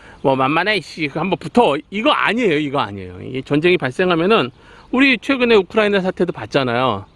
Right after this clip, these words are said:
절대 전쟁은 평화를 <laughs> 이길 수가 없어. 당연히 평화는, <laughs> 어, 평화를 이제 그, 그대로 유지시키는 방법은 뭐 힘의 논리도 있고 여러 가지가 있는데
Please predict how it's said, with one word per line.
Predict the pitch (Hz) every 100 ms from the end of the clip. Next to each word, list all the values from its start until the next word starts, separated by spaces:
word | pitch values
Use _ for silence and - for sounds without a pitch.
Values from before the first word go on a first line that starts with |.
| - - - - -
절대 | - 233 269 294 285 254 214 180
전쟁은 | 160 185 196 202 240 156 127 143
평화를 | - 269 262 240 165
<laughs> |
이길 | 139 -
수가 | - 113
없어. | 117 - 107 - - - - - -
당연히 | - 233 262 247
평화는, | 262 269 226 254 233 - - - _ - -
<laughs> | - 302 302 269 220
어, | 165 170 160 156 - - - - -
평화를 | 294 285 262
이제 | 220 214 190 160
그, | 185 165 156 _
그대로 | - 190 202
유지시키는 | 170 185 202 - 202 180
방법은 | 156 175 175 147 143 147 131
뭐 | 131
힘의 | 139 240 220
논리도 | 170 143 156
있고 | 147 - 127 131
여러 | 120 156
가지가 | 139 143 143
있는데 | 117 117 156 175 107